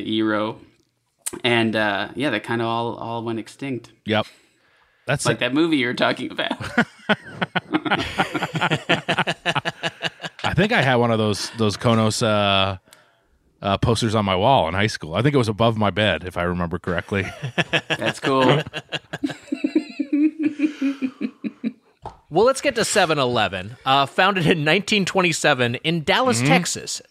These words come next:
Speaker 3: as Totem Stores. Uh,
Speaker 2: Ah.
Speaker 3: rebranded as seven eleven at first to indicate its hours, seven A M to eleven P M, before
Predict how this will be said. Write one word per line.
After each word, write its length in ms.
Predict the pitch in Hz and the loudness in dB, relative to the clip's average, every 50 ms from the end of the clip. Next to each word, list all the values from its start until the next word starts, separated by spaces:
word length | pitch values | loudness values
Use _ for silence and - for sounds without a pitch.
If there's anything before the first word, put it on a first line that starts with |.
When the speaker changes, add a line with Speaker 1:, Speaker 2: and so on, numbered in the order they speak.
| _ _ - | _ _ 0
Speaker 3:
as 200 | 147 139 127 - | 0 0 0 0
Totem 380 | - - 202 208 202 196 180 143 | 0 2 4 4 4 4 0 0
Stores. 720 | - - - 110 92 82 82 82 76 78 - - - - _ _ _ _ - | -2 0 0 0 0 0 -4 -6 -6 -6 -8 -8 -8 -10 _ _ _ _ -2
Uh, 20 | 127 | 2
Speaker 2:
Ah. 240 | 123 113 139 208 | 4 4 4 4
Speaker 3:
rebranded 480 | 262 294 254 147 175 185 180 175 175 156 | 4 4 6 6 6 4 4 2 0 0
as 100 | 156 143 | 0 0
seven 300 | - - 175 170 170 165 | 0 0 0 2 2 2
eleven 380 | 147 156 151 151 147 151 147 147 | 2 4 4 4 4 2 0 0
at 180 | - 147 139 | -2 -2 -2
first 320 | - - 190 196 185 - - | 0 0 2 2 2 2 0
to 80 | 190 | 0
indicate 380 | 175 170 170 165 - 175 165 156 | 0 2 0 0 2 2 0 0
its 120 | 135 - - | 0 -4 -4
hours, 760 | - 156 190 214 190 123 92 80 62 - - - - - - _ _ _ | 0 2 4 4 4 2 0 -6 -8 -10 -8 -6 -6 -8 -8 _ _ _
seven 360 | - - - - 175 170 170 165 | -14 -6 0 2 2 2 4 2
A 120 | 165 160 | 2 2
M 160 | 156 156 151 143 | 2 2 0 -2
to 140 | - 151 | -2 0
eleven 320 | 139 139 151 160 156 147 131 | 2 2 2 2 2 0 -2
P 200 | - 135 117 110 | -2 -2 -2 0
M, 180 | 110 110 110 | 0 0 -2
before 640 | 107 113 107 - - 147 147 147 143 143 139 139 135 | -2 -4 -4 -2 0 2 4 4 6 4 4 2 0